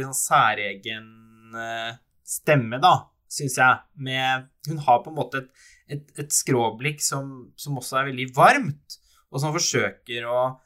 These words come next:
liksom bore igjennom alle sånn strukturer, forventninger, eh, roller, maskespill, gruppetenking.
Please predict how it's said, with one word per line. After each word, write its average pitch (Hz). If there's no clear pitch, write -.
liksom 147
bore 143
igjennom 123
alle 120
sånn 135
strukturer, 127
forventninger, 127
eh, 120
roller, 127
maskespill, 127
gruppetenking. 123